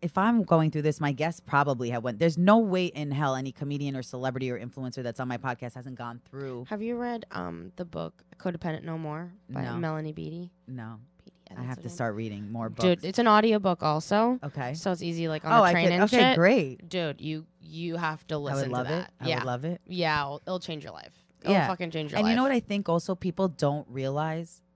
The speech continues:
Speaker 1: that I have been bullied. So a lot of people, when I did Princesses, they thought I had this, like, amazing life
Speaker 2: Mm-hmm.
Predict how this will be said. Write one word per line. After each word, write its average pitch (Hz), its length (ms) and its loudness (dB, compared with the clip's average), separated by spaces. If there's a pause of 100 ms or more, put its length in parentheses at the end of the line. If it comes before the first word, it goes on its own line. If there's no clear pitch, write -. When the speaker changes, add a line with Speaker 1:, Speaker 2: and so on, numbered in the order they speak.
(140)
Speaker 1:
that 131 180 -2
I 123 80 -2
have 120 340 -2
been 107 160 -14
bullied. - 400 -20
So 160 180 0
a 151 40 0
lot 156 180 0
of 190 60 -4
people, 180 200 -2
when 156 120 0
I 147 80 -2
did 143 160 -6
Princesses, 160 560 -4
they 160 260 -2
thought 180 260 0
I 147 120 -6
had 135 300 -4
this, 139 200 -6
like, 127 240 -10
amazing 139 800 -4
life 131 580 -4
Speaker 2:
Mm-hmm. 180 260 -8